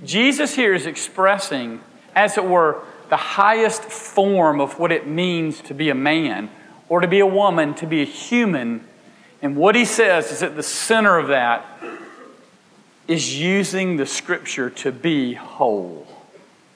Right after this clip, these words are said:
Using the Scripture to be human. He had become vulnerable, and in that vulnerability, what he needed was Scripture. Jesus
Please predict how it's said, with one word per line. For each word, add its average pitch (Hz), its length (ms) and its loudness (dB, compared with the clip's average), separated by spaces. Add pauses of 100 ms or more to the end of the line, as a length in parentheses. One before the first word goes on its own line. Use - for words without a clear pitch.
(1160)
Using 180 520 2
the 147 80 0
Scripture 156 580 -2
to 127 80 -2
be 120 400 -2 (520)
human. 127 520 0 (240)
He 170 120 2
had 160 120 2
become 127 420 0
vulnerable, 190 840 2 (1400)
and 139 120 -2
in 165 120 2
that 160 160 2
vulnerability, 175 1040 2 (500)
what 151 180 2
he 160 120 0
needed 131 400 -2
was 107 100 -8
Scripture. - 520 -6 (1200)
Jesus 180 720 2